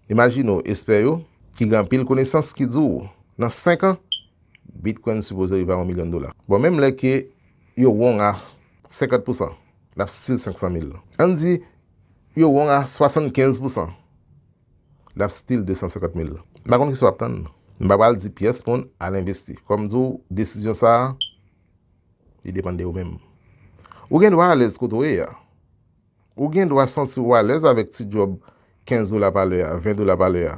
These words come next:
Ou ka santi ke li oke pou ou, pa bezwen plis kòb. Si se sa, m respekte ou, men e pa tout moun. Gen moun ki ta renmen fè plis kòb, men yo sèlman pa konnen.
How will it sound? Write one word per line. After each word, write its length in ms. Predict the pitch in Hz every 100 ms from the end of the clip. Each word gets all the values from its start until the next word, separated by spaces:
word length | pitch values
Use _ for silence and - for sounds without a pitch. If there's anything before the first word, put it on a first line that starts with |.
| -
Ou 100 | -
ka 80 | 147 143
santi 320 | 156 139 185
ke 140 | 170 123
li 140 | 127
oke 220 | 135 147 165
pou 160 | 170
ou, 40 | 117
pa 100 | 127
bezwen 220 | 127 131
plis 120 | 131
kòb. 240 | 135 113 85 _ _ _ _ _ _ _ _ _
Si 140 | - 131
se 80 | 131
sa, 160 | - -
m 140 | 123
respekte 380 | 120 - - 147
ou, 180 | - - - _ _ _ _ _ _ _ _ _ _ _ _ _ _
men 120 | - 98
e 40 |
pa 80 | 101
tout 160 | 101
moun. 240 | - 143 90 92 _ _ _ _ -
Gen 120 | 147
moun 120 | 175 156
ki 80 | 156
ta 100 | 135
renmen 160 | 131 113
fè 80 |
plis 160 | 101 98
kòb, 200 | 120 90
men 160 | 78 104
yo 60 | 101
sèlman 240 | 101 92
pa 100 | 87
konnen. 240 | 90 82